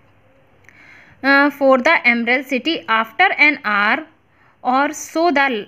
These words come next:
light faded away and they found themselves stumbling along the darkness।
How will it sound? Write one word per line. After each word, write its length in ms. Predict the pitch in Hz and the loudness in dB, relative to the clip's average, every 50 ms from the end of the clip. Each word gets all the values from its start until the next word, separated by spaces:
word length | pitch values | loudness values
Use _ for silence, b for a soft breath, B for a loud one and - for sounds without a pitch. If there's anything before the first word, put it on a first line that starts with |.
| - - 226 | -12 -12 -8
light 680 | 208 208 214 208 202 196 220 285 269 - - 339 294 - - | -6 -2 0 2 2 2 0 -2 -6 -8 -10 -10 -8 -4 -4
faded 340 | 208 196 196 220 226 226 220 | -2 -2 0 0 0 0 0
away 360 | 190 175 175 214 254 339 370 - B B B B B 262 285 | -2 -4 -4 -6 -6 -6 -6 -8 B B B B B 0 2
and 220 | 320 311 269 233 | 2 2 0 -2
they 160 | 285 349 392 - - 262 | -2 -4 -4 -4 -4 -4
found 280 | 233 233 254 269 240 | -2 -2 -2 0 0
themselves 720 | 220 202 196 202 202 - 247 254 302 311 - - 254 - - | 0 0 0 -2 -4 -2 0 0 0 -2 -6 -12 -14 -10 -4
stumbling 460 | - 226 214 208 214 247 294 320 294 - | -4 -2 -2 -2 -2 -2 -2 -2 -2 -4
along 380 | 202 190 185 190 196 208 214 208 | -6 -6 -4 -4 -4 -4 -2 0
the 120 | 302 - - B B B B B B 254 | 0 0 0 B B B B B B -4
darkness। 580 | 247 311 302 277 262 240 - 220 196 185 185 | -2 0 0 0 0 -2 -4 -8 -8 -8 -10